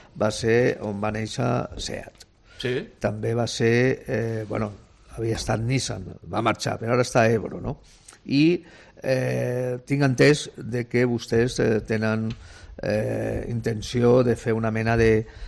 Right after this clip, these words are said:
Speaker 1: de banc de proves, eh, real de el vehicle connectat i elèctric,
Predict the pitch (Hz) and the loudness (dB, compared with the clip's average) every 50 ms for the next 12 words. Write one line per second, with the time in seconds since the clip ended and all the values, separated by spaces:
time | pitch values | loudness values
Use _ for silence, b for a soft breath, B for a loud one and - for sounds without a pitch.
0 | B B B - 107 113 113 117 117 113 113 110 117 123 123 127 123 110 113 110 | B B B -6 -2 -2 0 0 0 -2 -2 2 2 4 4 4 2 2 0 0
1 | - 127 127 123 127 120 120 117 117 117 113 117 113 - - 120 107 107 113 120 | 4 4 6 8 8 8 6 4 4 2 0 0 -2 -2 -2 -2 -2 -2 -2 -2
2 | 117 117 117 117 117 120 123 127 127 127 127 131 - - - 110 110 113 113 117 | -2 0 0 2 4 4 6 6 6 4 4 0 -2 -6 -8 -8 -6 -4 -2 -2
3 | 117 123 127 131 135 131 B B B B B B - 120 120 113 113 113 117 120 | 0 0 2 0 0 -2 B B B B B B 0 0 0 2 2 2 0 0
4 | 120 - 135 131 131 131 - 135 123 117 110 107 - - 127 127 127 131 127 - | 2 4 4 6 6 4 2 2 0 0 -2 -4 0 2 4 6 6 4 2 0
5 | 120 120 117 117 120 127 123 - - 123 131 135 139 - | -2 -2 0 0 -2 -2 -4 -2 2 4 4 4 2 0